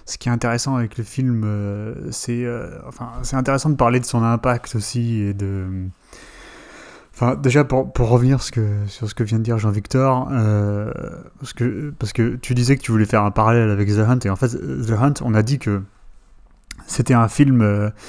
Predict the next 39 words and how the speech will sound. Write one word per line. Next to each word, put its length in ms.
qui 100
était 220
avant 320
tout, 420
euh, 240
théorique, 560
et 100
quand 220
on, 220
quand 240
on 60
le 80
met 240
face 460
à 120
Tropa 380
de 120
Élite, 460
on 60
voit 220
que 140
ces 160
deux 180
films, 380
euh, 360
qui 120
essayent 220
de 100
parler, 580
euh, 580
de 200
la 120
situation 640
politique, 720
euh, 440
de 140
leur 180
contexte, 520
euh, 540